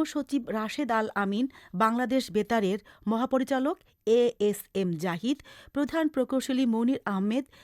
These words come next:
বাংলাদেশ বেতার চট্টগ্রাম কেন্দ্রের পরিচালক মাহফুজুল হক ও প্রকল্প পরিচালক আশিকুর রহমান সহ সংশ্লিষ্টরা এ সময়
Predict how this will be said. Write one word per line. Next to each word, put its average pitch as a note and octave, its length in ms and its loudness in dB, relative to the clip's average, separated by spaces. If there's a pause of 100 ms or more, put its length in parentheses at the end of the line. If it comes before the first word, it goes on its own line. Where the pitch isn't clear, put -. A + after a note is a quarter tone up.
(120)
বাংলাদেশ A3 580 0
বেতার G3+ 420 0 (300)
চট্টগ্রাম C#4 540 0
কেন্দ্রের A#3 480 0
পরিচালক G3+ 560 -2 (320)
মাহফুজুল A#3+ 600 -2
হক G#3 220 -2 (380)
ও G3+ 140 4
প্রকল্প A3 500 0
পরিচালক G3 560 0 (260)
আশিকুর C4+ 440 -2
রহমান C4 340 0
সহ G#3 260 -4 (520)
সংশ্লিষ্টরা G#3 680 -4
এ F#3+ 80 -2
সময় F#3 360 -2